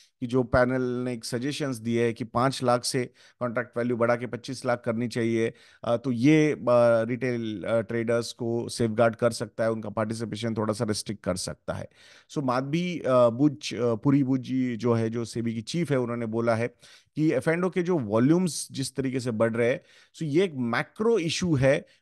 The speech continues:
which is affecting investor safety। So यहाँ notable losses, uh, सामने आ रहे हैं from the young investors who are venturing into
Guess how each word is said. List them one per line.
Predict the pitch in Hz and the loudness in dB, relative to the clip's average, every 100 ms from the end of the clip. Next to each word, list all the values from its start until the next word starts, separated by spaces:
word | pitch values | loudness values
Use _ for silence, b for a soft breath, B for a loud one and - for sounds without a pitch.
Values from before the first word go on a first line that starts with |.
| - | -6
which | 143 - | -4 -2
is | 214 180 - | -2 -2 -4
affecting | - 156 - - 180 185 - | -4 -4 -4 -2 -2 -2 -4
investor | 127 120 131 - - 160 | -2 0 -2 -2 -4 -4
safety। | 170 - 117 104 _ 123 - _ b b b | -2 -4 -4 -6 _ -4 -4 _ b b b
So | - | -2
यहाँ | 190 160 143 175 214 175 123 | 0 4 2 4 2 2 0
notable | 123 185 208 240 214 | 2 2 0 0 0
losses, | 220 180 156 - 185 151 - - | 0 2 2 0 -4 -4 -6 -2
uh, | 135 | 0
सामने | - 131 139 | 2 0 2
आ | 135 127 | 2 2
रहे | 127 | 2
हैं | 135 | 0
from | 127 127 | -2 -6
the | 131 127 | -6 -2
young | 117 139 | -2 0
investors | 135 117 123 120 - 131 - b b b 135 | -2 0 -2 -2 0 0 0 b b b 0
who | 135 | 2
are | 139 107 | 2 2
venturing | 143 147 180 175 156 | -2 -2 -2 -2 -4
into | 139 127 170 | -6 -2 -2